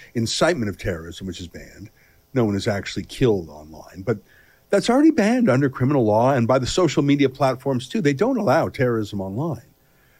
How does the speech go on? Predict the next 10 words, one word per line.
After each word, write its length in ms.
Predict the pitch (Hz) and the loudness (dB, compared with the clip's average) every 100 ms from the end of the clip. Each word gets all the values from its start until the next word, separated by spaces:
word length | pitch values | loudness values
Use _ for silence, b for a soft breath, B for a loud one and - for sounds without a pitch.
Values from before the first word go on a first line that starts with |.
| b | b
But 120 | 135 | 0
she 160 | - | 2
uses 260 | 226 220 233 | 2 2 0
the 140 | 233 | -2
phrase 440 | - 185 175 160 - | 0 2 4 4 0
extremism 840 | 120 - - 143 135 110 95 110 | -6 -4 2 2 4 2 0 -2
and 60 | 107 | -2
the 40 | |
word 220 | 113 117 107 | 0 -2 -4
content, 880 | - - 131 135 127 - 82 78 | -16 -8 -6 -4 -6 -10 -12 -16